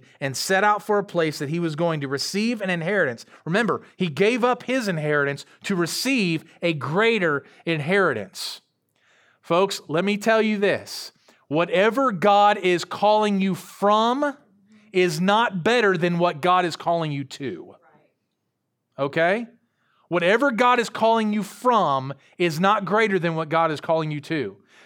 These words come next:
So when God is calling you to something else, be excited for that, 'cause he is preparing you and he is going to deliver you into something. Now, that does not mean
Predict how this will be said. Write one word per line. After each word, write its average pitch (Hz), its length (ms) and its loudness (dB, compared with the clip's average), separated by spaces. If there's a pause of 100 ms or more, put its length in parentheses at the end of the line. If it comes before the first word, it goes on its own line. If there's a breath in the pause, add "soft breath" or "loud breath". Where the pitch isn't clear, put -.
So 196 140 0
when 175 240 0
God 240 300 4
is 214 100 -2
calling 247 560 2
you 117 300 -4 (180 soft breath)
to 170 100 -6
something 107 520 0
else, 127 500 -2 (380 soft breath)
be 247 260 2
excited 202 800 0
for 170 200 -2
that, 120 380 -4 (460 soft breath)
'cause 185 200 0
he 208 140 2
is 185 120 0
preparing 196 760 -2
you 101 300 -10 (540 soft breath)
and 165 120 -2
he 190 120 2
is 180 120 0
going 180 220 0
to 175 60 -2
deliver 175 480 0
you 151 240 -2
into 139 180 -6
something. 143 320 -6
Now, 170 140 2
that 214 180 2
does 233 180 -4
not 277 240 2
mean 196 300 0